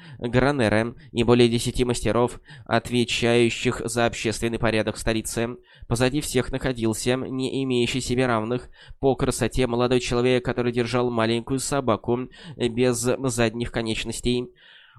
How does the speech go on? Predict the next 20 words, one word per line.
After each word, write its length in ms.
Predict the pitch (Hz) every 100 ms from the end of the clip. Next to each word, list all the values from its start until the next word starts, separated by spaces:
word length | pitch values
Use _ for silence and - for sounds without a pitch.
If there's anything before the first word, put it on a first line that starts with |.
| -
Он 260 | 135 147
выглядел, 480 | 135 127 127 127 127
как 260 | 143 139 117
будто 540 | 123 123 - 123 135 - 127
не 420 | - 120 131 135 131
выспался. 920 | 143 147 156 - 120 110 - 113 120
Его 240 | 120 127 127
длинные 380 | 117 110 113 113
чёрные 360 | 123 117 127
волосы 680 | 117 110 110 - 120 131 135 - - 147
были 500 | - 113 123 127 139 135
растрёпаны. 1120 | 135 135 131 - - 151 139 113 113 120 123 - - 120
Он 240 | 110 120 120
то 180 | 123 127
и 140 | 127
дело 580 | 110 110 120 123 117 113
закрывал 520 | 117 117 120 117 117
глаза 460 | 113 110 107 110 113
и 180 | 110 120
пошатывался. 840 | 117 - 110 110 110 - 120 123